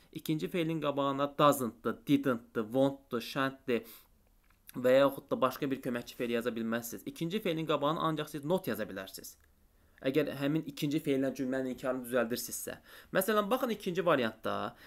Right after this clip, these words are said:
let feildir, them tamamlıqdır, deceive feildir.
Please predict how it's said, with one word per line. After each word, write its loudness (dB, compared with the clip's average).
let 4
feildir, 2
them 0
tamamlıqdır, 0
deceive 0
feildir. 2